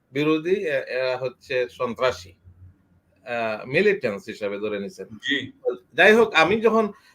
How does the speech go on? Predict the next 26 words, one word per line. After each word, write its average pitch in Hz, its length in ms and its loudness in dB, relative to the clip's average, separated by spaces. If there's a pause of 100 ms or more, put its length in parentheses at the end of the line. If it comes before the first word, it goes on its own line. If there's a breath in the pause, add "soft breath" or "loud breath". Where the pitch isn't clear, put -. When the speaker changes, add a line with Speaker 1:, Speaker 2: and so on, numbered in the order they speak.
(100)
Speaker 1:
আজকে 139 520 -4 (120)
উনি 202 100 0
কোথায় 214 460 6
গেলেন, 107 360 0
আমরা, 151 320 -4
আমরা 165 240 -2
একটা 190 180 -2
হেলিকপ্টারের 196 720 0
দৃশ্য 147 300 -4
দেখলাম, 117 560 -2 (220)
ওই 123 200 -8
যে 143 80 -4
Speaker 2:
জি, 139 60 -8
Speaker 1:
জায়গাটা 143 400 4
Speaker 2:
জি। 104 60 -10
Speaker 1:
বলা 127 280 0
হচ্ছে 104 200 -10
না। 87 100 -12 (100)
এটা 143 180 -2
কি 170 140 -4 (100)
পশ্চিমবঙ্গে 165 800 -2
না 117 160 -4
বাংলাদেশ? 117 560 2
Speaker 2:
আ-, 202 160 4
আ-, 196 220 6
আমার 294 200 6